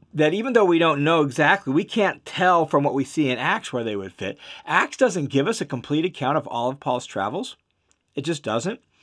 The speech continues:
For example, Paul mentions in the book of Romans. Romans was written from Corinth, um, on Paul's third missionary journey.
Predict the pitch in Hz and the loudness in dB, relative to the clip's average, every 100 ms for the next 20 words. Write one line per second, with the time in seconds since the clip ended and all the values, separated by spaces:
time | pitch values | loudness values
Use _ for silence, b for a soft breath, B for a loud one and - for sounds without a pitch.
0 | B B B 147 135 - 131 131 170 185 | B B B 4 4 2 0 2 2 0
1 | B B B B _ - 165 139 196 196 | B B B B _ 2 4 4 0 0
2 | 165 147 143 160 185 135 131 104 76 - | 0 0 0 0 0 2 2 2 -4 -20
3 | - B B 147 175 196 165 175 135 156 | -20 B B 2 4 4 2 2 2 0
4 | 127 127 - 170 185 160 - 196 190 117 | -2 -8 0 2 2 0 -2 4 4 4
5 | 139 180 _ B B B B 120 113 113 | -2 -8 _ B B B B -4 -4 -4
6 | 120 - 156 175 - 180 175 143 185 185 | -8 0 2 2 2 2 2 2 0 0
7 | 160 165 - 127 104 90 98 82 71 | 0 -2 -2 -2 -4 -6 -8 -10 -12